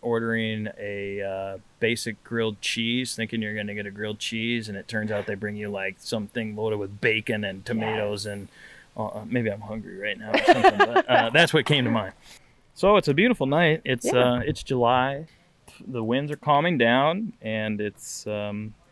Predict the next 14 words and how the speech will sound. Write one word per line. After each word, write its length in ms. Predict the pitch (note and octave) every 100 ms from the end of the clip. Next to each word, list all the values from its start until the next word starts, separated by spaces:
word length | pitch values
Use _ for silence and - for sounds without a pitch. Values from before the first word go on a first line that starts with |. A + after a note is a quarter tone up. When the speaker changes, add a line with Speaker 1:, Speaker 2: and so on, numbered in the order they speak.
| _ _ _ -
Speaker 1:
probably 580 | - D3 F#3+ C#3+ A#2 B2
gonna 200 | B2 B2
be 440 | A#2+ B2+ B2+ B2+ A#2+ _ - - - _ _ _
pretty 180 | - C#3+
beautiful 460 | C#3 E3 E3+ - F#3
when 100 | F#3+
we 60 |
Speaker 2:
And 80 | A#3 A#3
Speaker 1:
get 20 |
Speaker 2:
it's 80 | F3+
Speaker 1:
out 140 | F3+
there. 120 | F3+
Speaker 2:
comfortably 640 | F3 G#3+ G3 A#3+ B3 C4+
s-, 260 | C#4 - -